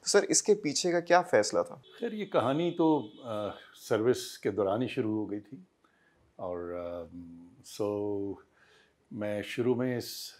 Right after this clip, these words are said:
Speaker 2: लाहौर की वैसे जमपल हूँ, यहीं कर स्कूल, कॉलेज मेरा, और, अ, गवर्नमेंट कॉलेज, सेंट एंथनी स्कूल, और तब उस ज़माने में वजह शिनाख्त अगर कोई थी तो स्विमिंग थी, तैराक था।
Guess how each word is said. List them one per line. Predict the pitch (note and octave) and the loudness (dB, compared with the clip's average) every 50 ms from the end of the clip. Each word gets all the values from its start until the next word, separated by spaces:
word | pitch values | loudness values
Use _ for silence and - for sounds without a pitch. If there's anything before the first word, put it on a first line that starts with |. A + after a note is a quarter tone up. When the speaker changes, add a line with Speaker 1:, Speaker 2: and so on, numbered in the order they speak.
| - _ - B2 B2 A2+ G#2 | -20 _ -20 -20 -16 -14 -8
Speaker 2:
लाहौर | G2 G#2 G2 - A#2+ A#2 | -6 -2 6 8 8 8
की | A#2+ - C#3 | 8 6 4
वैसे | A#2+ A#2+ A2+ - A2+ | 4 4 2 -2 -4
जमपल | G2 A2 G#2 A2 G#2+ B2 A#2 A2+ | -2 -2 -4 -2 0 0 0 0
हूँ, | F#2+ G#2+ A2+ A2 A2 A2 G#2+ G2+ | 0 -4 -6 -6 -6 -6 -8 -6
यहीं | F#2+ G2 F#2 G#2 G#2+ G2+ | -6 -6 -6 -6 -8 -6
कर | G2+ A2 G2+ F#2+ F2 - - _ _ _ _ _ _ _ - - _ _ _ | -2 -2 -2 -2 -4 -10 -12 _ _ _ _ _ _ _ -20 -20 _ _ _
स्कूल, | - - - - A#2+ A2+ G#2+ G#2+ G2 | -18 -16 -8 -4 -2 0 0 0 -2
कॉलेज | F#2+ - G#2 G2+ G#2 G#2 G2+ - - A2+ | 0 2 2 2 2 0 -2 -4 -10 -10
मेरा, | G2 G2 G2+ F#2+ F#2+ F#2+ F#2 F#2+ - - _ _ _ _ _ _ _ _ _ _ _ _ | -6 -4 -4 -2 -2 -4 -6 -8 -14 -20 _ _ _ _ _ _ _ _ _ _ _ _
और, | - F#2 F#2 F#2 | -10 -8 -8 -8
अ, | F2+ F#2+ F2+ F2+ F#2 F2+ F2+ F2+ F2+ F2 E2+ F2+ F#2 - F2+ | -8 -8 -8 -8 -8 -10 -10 -10 -10 -12 -14 -16 -20 -12 -6
गवर्नमेंट | G#2 G#2 G#2 G#2 G2 | -6 -4 -4 -4 -4
कॉलेज, | - G#2+ G2+ G2 G2 G2 F#2+ F#2 | -2 -2 0 0 0 -2 -2 -4
सेंट | - - - G2 F2+ | -8 -12 -14 -8 -6
एंथनी | G2 F#2+ G2 F#2+ G2 G2 | -6 -6 -6 -8 -10 -10
स्कूल, | F#2 - - - G#2 F#2+ F2+ F2+ F2+ F2 F2 F#2+ | -12 -12 -12 -10 -8 -8 -8 -8 -10 -10 -10 -12
और | F2 - - - _ _ _ _ _ _ _ _ _ | -12 -12 -16 -20 _ _ _ _ _ _ _ _ _
तब | - A2 A2 A#2 | 0 0 0 0
उस | A#2 A2 G2+ | -6 -2 -2
ज़माने | A#2 A2 A2 A2 A2 A2+ | -2 0 0 0 0 -2
में | A2 A2 | -4 -2
वजह | G2+ G2+ G#2+ G#2+ A2+ G#2+ | -2 0 2 2 2 2
शिनाख्त | - - A2+ G2 G2 G2+ - - - - | 0 -2 -4 -2 -2 -4 -4 -6 -8 -6
अगर | G#2 G2 G#2+ - | -2 -2 -2 -4
कोई | - - G2+ | -4 -8 -10
थी | F2 - - B2+ A#2+ A2+ G#2 | -10 -6 -4 -4 -2 -2 -2
तो | F#2+ - A2 | -4 -4 -8
स्विमिंग | F2+ - - - B2 A2+ G#2+ G#2 G2 | -10 -8 -4 -4 -2 -2 -2 -6 -6
थी, | F#2 - - F2+ E2+ E2 _ _ | -10 -10 -10 -10 -10 -12 _ _
तैराक | A2 F2+ F2 F2+ D#2+ - _ - | -6 -4 -4 -4 -6 -8 _ -20
था। | _ - - - | _ -20 -20 -20